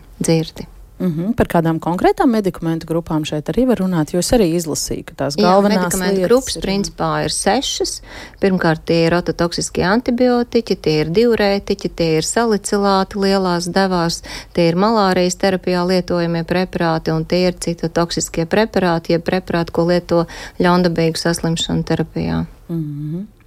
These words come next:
Speaker 2: Eh, ļoti interesanta lieta, varbūt, ka Elza varat arī izstāstīt. Mēs, eh, šeit pārunājam vēl pirms mikrofonu ieslēgšanas, eh, par bērniņiem, kas ir dzimuši skābekļa trūkumā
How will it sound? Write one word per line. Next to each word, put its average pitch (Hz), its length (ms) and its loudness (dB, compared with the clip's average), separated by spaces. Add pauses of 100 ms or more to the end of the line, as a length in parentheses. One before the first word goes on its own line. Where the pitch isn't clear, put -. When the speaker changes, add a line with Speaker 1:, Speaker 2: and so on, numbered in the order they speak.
Speaker 2:
Eh, - 600 -2 (180)
ļoti 220 220 4
interesanta 180 420 0
lieta, 208 220 2
varbūt, 175 260 -2
ka 185 160 -2
Elza 196 240 0
varat 185 240 0
arī 175 320 0
izstāstīt. 170 560 0
Mēs, 175 240 0
eh, 170 160 4
šeit 180 240 0
pārunājam 185 460 2
vēl 190 100 4
pirms 170 320 -4
mikrofonu 170 560 -2
ieslēgšanas, 175 800 0 (120)
eh, 165 120 2
par 170 140 -2
bērniņiem, 165 480 0
kas - 160 -10
ir 170 60 -4
dzimuši 175 400 -4
skābekļa 160 640 -2
trūkumā 156 540 -2